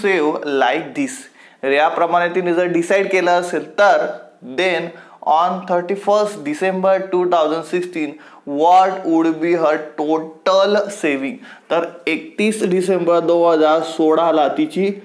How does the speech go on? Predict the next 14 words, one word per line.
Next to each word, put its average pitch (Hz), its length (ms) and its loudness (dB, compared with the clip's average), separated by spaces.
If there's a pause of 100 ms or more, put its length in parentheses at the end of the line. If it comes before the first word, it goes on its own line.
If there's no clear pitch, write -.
(360)
total 170 460 2
saving 175 420 2
किती 160 220 0
असेल 165 380 0
ते 127 140 2
तुम्हाला 139 300 0
काढायचे. 135 480 -2 (300)
Total 147 380 0
saving 165 320 0
म्हणजे 160 320 -2 (420)
पूर्ण 165 200 -2 (140)
वर्षभरामध्ये 170 800 0
तिचे 175 260 -2
एकूण 196 260 -2